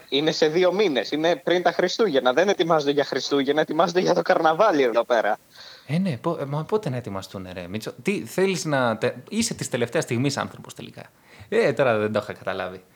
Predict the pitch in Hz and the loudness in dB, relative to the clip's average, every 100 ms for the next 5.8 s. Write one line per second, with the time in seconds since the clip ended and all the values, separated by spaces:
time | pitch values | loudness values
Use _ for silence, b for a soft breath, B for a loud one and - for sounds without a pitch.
0 | b b _ _ - 165 165 - 139 139 | b b _ _ -4 -2 0 0 2 4
1 | 151 170 - 131 131 139 143 131 123 131 | 4 0 0 2 2 4 2 2 2 2
2 | 143 143 147 139 139 135 127 123 120 117 | 2 0 0 0 -2 -2 -4 -4 -2 -2
3 | 120 139 135 127 123 - 127 127 139 131 | -2 -2 -2 -4 -4 -6 0 2 2 0
4 | 135 127 139 135 139 - 131 117 117 127 | 0 0 2 2 2 0 -2 0 0 2
5 | 117 101 101 107 110 113 113 110 | 0 -2 -4 -2 -2 -2 -2 -2